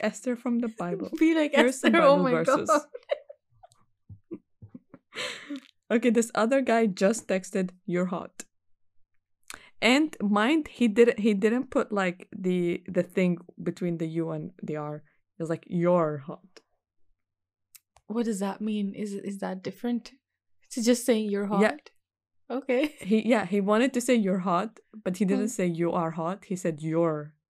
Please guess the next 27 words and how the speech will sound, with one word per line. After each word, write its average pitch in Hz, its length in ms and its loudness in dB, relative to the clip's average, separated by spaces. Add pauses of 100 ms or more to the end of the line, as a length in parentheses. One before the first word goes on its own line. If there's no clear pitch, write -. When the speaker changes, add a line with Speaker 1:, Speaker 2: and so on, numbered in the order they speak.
Speaker 1:
hot." 180 360 -14 (320)
Speaker 2:
Mm-hmm. 214 380 -6 (1600)
Speaker 1:
So, 302 120 -6
yeah. - 40 -8
Speaker 2:
Okay, 330 240 -6 (380)
fair 285 160 4
enough. 254 360 -2 (1600)
Speaker 1:
This 220 440 0
other 214 280 0
guy, 170 440 -6 (320)
also 185 260 0
his, 170 380 0 (580)
his 180 300 -2 (100)
username. 175 580 2 (1600)
Speaker 2:
<laughs> - 380 0
Speaker 1:
He 208 120 2
texted, 214 600 0 (580)
so - 160 2
no, 202 140 2
so 190 140 -6
no, 175 160 -2
listen 180 260 -4
to 180 100 -6
this 165 160 -8
one. 165 180 -10 (220)
He 214 140 2
texted, 185 420 -2